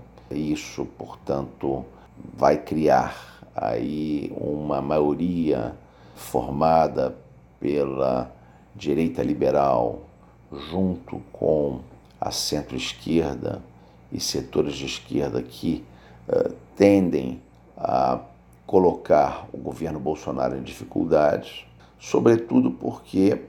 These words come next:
esse governo também vai ser questionado cada vez mais de fora pelo governo Joe Biden, né, que renova a ofensiva liberal no plano internacional.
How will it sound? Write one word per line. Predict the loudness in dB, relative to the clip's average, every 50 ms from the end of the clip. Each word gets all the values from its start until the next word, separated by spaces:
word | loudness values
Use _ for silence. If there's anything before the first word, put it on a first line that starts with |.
| -18 -20 -20 -20 -20 -10
esse | -6 -2 -2 -2 -2 -2 -6 -2
governo | -2 -2 -2 0 2 2 2 2 0
também | -2 0 0 2 4 4 2 2 2 0
vai | 0 0 -2
ser | -2 -2 -6 -6 -6 -6 -6 -6 -8
questionado | -8 -8 -8 -6 -6 -6 -4 -2 -2 -2 -2 -4
cada | -2 -2 0 0 0
vez | 0 0 -2 -2 -2
mais | -2 0 0 2 0 -2 -4 -8 -12 -16 -12
de | -10 -10
fora | -8 -8 -4 6 8 10 10 10 8 6 2 -2 -8 -16 -20 _ _ -20 -20 _ _ -2
pelo | -2 0 0
governo | 0 4 4 4 4 4 2
Joe | 4 2 4
Biden, | 4 2 2 2 2 0 -4 -6 -8
né, | -6 -6 -8 -8
que | -8 -10 -10 -10
renova | -2 0 2 2 4 6 6 6 6 6 4 2 0 0 0 -2 -8 -16 -20 _ -20 -20 -20 0
a | 4 4
ofensiva | 6 6 4 0 -2 -4 -4 -4 -4 -6 -6 -6 -2 -2 -2 -2 2 2 2 2 2 0 -8 -16 -20 -20 -20 -20 -20 -20 -20 -14 -6
liberal | -2 0 0 4 4 4 4 6 6 4 4 4
no | 2 0
plano | -2 -2 -4 -4 -4 -6
internacional. | -6 -8 -6 -6 -6 -6 -4 -2 -2 0 0 0 -2 -4 -6